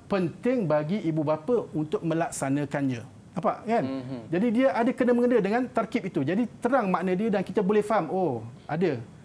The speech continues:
Speaker 1: Maknanya pelajar ini memang dia boleh faham apakah makna tarbiyah
Speaker 2: Hmm.
Speaker 1: al-aulad.
Speaker 2: Baik, Ustaz. Yang penting dia
Speaker 1: Ya.
Speaker 2: kena, uh, buat ayat tu dengan begitu jelas supaya dapat menerangkan maksud dia,
Speaker 1: Ya,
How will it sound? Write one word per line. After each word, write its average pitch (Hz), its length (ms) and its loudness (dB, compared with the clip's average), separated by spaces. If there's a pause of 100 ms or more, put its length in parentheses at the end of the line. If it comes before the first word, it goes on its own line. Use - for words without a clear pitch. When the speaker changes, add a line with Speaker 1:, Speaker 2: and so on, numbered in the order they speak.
(200)
Speaker 1:
Maknanya 175 300 -2
pelajar 175 280 0
ini 208 200 0
memang 196 320 0
dia 175 80 2
boleh 185 240 0
faham 180 560 -2
apakah 175 400 -4
makna 170 240 -2
tarbiyah 156 400 -2 (240)
Speaker 2:
Hmm. - 80 -4
Speaker 1:
al-aulad. 240 400 4
Speaker 2:
Baik, 135 180 0
Ustaz. 117 220 -4
Yang 139 240 -2
penting 165 360 -4 (120)
dia 180 160 0
Speaker 1:
Ya. 123 100 0
Speaker 2:
kena, 185 280 -2 (200)
uh, 156 240 -2
buat 147 240 -4
ayat 156 320 -6
tu 160 140 -8
dengan 151 580 -6 (260)
begitu 135 340 -6
jelas 143 360 -2
supaya 139 560 -4
dapat - 360 -8
menerangkan 131 540 -6
maksud 127 420 -10
dia, 151 100 0
Speaker 1:
Ya, 165 60 2